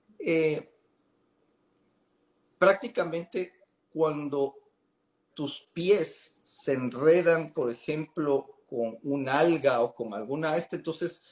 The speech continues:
¿qué piensa la persona? ¿Es, me está un cocodrilo o algo?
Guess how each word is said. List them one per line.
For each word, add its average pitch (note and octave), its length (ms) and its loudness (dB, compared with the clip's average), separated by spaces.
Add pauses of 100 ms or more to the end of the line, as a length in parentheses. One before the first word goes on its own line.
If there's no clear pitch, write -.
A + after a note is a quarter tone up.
(380)
¿qué F3+ 120 0
piensa G#3 340 0
la D#3 160 0
persona? D3 540 -2
¿Es, B2 140 -6
me C#3 100 -2
está F3 500 4
un D#3+ 640 -4
cocodrilo F3 720 2
o C#3+ 100 2
algo? G3+ 460 -2